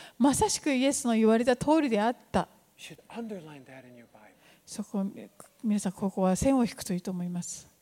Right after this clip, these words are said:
Speaker 2: Jesus told his disciples, "Go, go wait in Jerusalem, and then you'll be anointed with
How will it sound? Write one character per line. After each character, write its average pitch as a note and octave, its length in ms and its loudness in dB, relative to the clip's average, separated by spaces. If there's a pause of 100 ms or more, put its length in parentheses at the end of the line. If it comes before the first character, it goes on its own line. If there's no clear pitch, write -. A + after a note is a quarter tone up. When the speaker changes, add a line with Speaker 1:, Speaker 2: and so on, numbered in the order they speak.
(100)
Speaker 2:
Jesus A3 600 -10
told G#3 320 -4
his E3 160 -12
disciples, F#3 680 -14 (460)
"Go, A3 300 -8 (260)
go G#3 120 -6
wait G#3+ 340 -4
in F#3+ 80 -8
Jerusalem, F3 540 -12 (680)
and D3 180 -16
then D3 180 -14 (600)
you'll D#3+ 120 -14
be D3+ 100 -16
anointed D#3 580 -10
with C3+ 120 -16